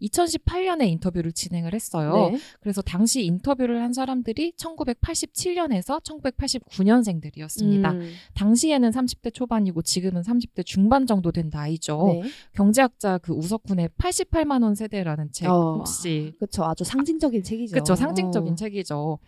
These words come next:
Speaker 1: 당시에 그 세대 간 불균형 문제를 다룬 책이었는데 이 팔십팔만 원 세대의 막내격 되는 사람들이 팔십칠에서 팔구년생들이었어요.
Speaker 2: 어.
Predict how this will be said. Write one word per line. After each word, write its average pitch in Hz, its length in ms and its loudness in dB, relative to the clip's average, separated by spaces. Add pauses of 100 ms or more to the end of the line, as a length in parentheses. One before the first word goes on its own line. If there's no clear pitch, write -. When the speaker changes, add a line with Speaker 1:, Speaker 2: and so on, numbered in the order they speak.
(180)
Speaker 1:
당시에 196 380 0
그 165 100 -8
세대 330 280 -2
간 294 160 2
불균형 226 560 2
문제를 156 320 -2
다룬 151 260 -10
책이었는데 196 800 -2 (240)
이 185 100 -4
팔십팔만 349 800 -2
원 311 140 -2
세대의 220 400 2
막내격 185 580 0
되는 180 240 0
사람들이 175 500 -8
팔십칠에서 339 640 -4
팔구년생들이었어요. 220 1200 -2
Speaker 2:
어. 180 360 4